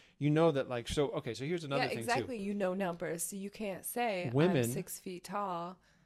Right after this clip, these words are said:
Speaker 1: Women get a lot more attention on dating apps. Men can just have a desert. Like, and, and we talked about this with Dennis on the podcast, where it's like, if somebody is, uh, if somebody's, you know, is vegan and sober, like,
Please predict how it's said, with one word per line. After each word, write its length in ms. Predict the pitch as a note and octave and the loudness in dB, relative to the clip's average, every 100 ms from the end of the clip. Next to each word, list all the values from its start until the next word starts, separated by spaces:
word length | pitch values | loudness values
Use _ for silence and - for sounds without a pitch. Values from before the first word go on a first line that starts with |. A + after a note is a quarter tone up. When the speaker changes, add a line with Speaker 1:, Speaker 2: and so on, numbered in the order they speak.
| _ - | _ -2
Speaker 1:
Women 280 | D3 G3 F3+ | 0 0 0
get 200 | C#3+ A#2+ | -2 -2
a 60 | |
lot 340 | G#2+ G#2+ A#2 E3 | -2 2 0 0
more 180 | C3 B2+ | -2 -2
attention 520 | - - G#3+ - B2 | -2 -4 -2 -2 -2
on 100 | G#2+ | -2
dating 300 | G#2 G#2 G2+ | -4 -4 -6
apps. 240 | G2 - | -8 -4
Men 260 | C3 F3 A#3 | 2 2 2
can 140 | F#3 | -2
just 140 | C#3+ C#3+ | -2 -2
have 120 | A#2 | -2
a 40 | |
desert. 540 | F#2+ A#2 A2 F#2+ - _ _ _ _ _ _ _ - | -2 0 0 -2 -10 _ _ _ _ _ _ _ -2
Like, 300 | A#2+ A2+ - - | -2 -2 -8 -4
and, 120 | C3+ | -2
and 240 | C3+ D3+ C#3+ | 0 2 4
we 80 | C#3 | 4
talked 260 | F3 E3 | 4 4
about 140 | D3+ B2+ | 4 4
this 140 | B2 | 0
with 80 | A2+ | 0
Dennis 300 | A#2+ B2+ A2+ | 0 0 -2
on 100 | G#2+ | -4
the 60 | |
podcast, 460 | - A2+ A2+ G#2+ G2 | -4 -4 -2 -4 -6
where 140 | A2+ | -4
it's 140 | G#2 - | -4 -2
like, 240 | G2+ G2+ - - - - _ _ | -4 -4 -12 -20 -20 -20 _ _
if 120 | C3+ - | -4 -2
somebody 560 | - D3+ D#3+ C#3+ C3 | 4 6 8 8 8
is, 360 | A#2 A2+ G#2+ - C3 | 6 4 0 -4 0
uh, 180 | A2+ B2 | 0 0
if 80 | - | 0
somebody's, 480 | C#3+ C3+ A#2+ - - | 4 4 4 0 -4
you 200 | B2 A#2 | -4 -2
know, 100 | G#2 | -2
is 120 | G2+ | 0
vegan 340 | G#2+ C3 B2+ A2+ | 8 8 8 4
and 120 | G2 | 2
sober, 580 | - B2+ C#3 G#2 - - _ _ _ | 4 8 10 8 0 -4 _ _ _
like, 140 | A2+ | -2